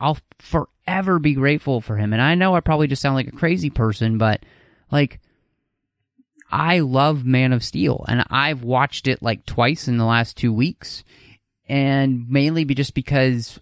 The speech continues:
I just wanted to watch it. Uh, and then for this podcast, you know, sitting down and, and kind of, like, really kind of trying to watch through it and think through all the things we've been talking about, which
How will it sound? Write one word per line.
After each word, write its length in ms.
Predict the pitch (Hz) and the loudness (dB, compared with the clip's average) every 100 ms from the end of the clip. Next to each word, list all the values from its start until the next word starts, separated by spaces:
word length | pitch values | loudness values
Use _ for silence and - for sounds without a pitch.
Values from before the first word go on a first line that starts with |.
| _ - | _ -4
I 120 | 117 | -2
just 260 | 120 - | -2 -4
wanted 300 | 113 120 131 | -4 -2 -2
to 60 | 110 | -2
watch 300 | 95 113 - | -2 -2 0
it. 180 | 214 - _ _ _ _ _ _ _ _ _ _ - | 0 -2 _ _ _ _ _ _ _ _ _ _ -14
Uh, 220 | 107 127 - | -10 -10 -4
and 180 | 135 135 | 0 2
then 360 | 143 143 131 - - | 4 4 0 -4 -10
for 260 | - 131 | 0 2
this 180 | 127 135 | 2 0
podcast, 640 | 165 190 - 98 - - | 0 0 -2 -6 -6 -6
you 80 | 113 | -2
know, 100 | 110 | -2
sitting 260 | 107 113 110 | -2 -4 -2
down 240 | 110 110 | -2 0
and, 200 | 104 101 | -2 -2
and 260 | 110 104 101 | -4 -6 -4
kind 180 | 113 107 | -2 -2
of, 120 | 101 - | -4 -4
like, 200 | 117 107 | -4 -2
really 320 | 113 117 113 107 | 0 2 2 0
kind 280 | - 110 | -2 -2
of 80 | 104 - | -4 -4
trying 160 | 117 110 | -2 2
to 80 | |
watch 300 | 107 98 - | 2 0 -2
through 200 | - 117 | -4 -2
it 140 | 113 - | -2 -4
and 160 | 107 | -8
think 280 | - 120 - | -4 -4 -4
through 220 | - 117 | -6 -4
all 180 | 110 117 | -2 -2
the 60 | 113 | -4
things 240 | 113 107 | -2 -2
we've 160 | 107 104 | -2 0
been 140 | 110 | -2
talking 400 | - 101 107 117 | -2 -4 -2 -4
about, 400 | 107 98 98 - - _ _ _ | -2 0 -2 -4 -14 _ _ _
which 440 | 135 143 - - | 0 0 -2 -12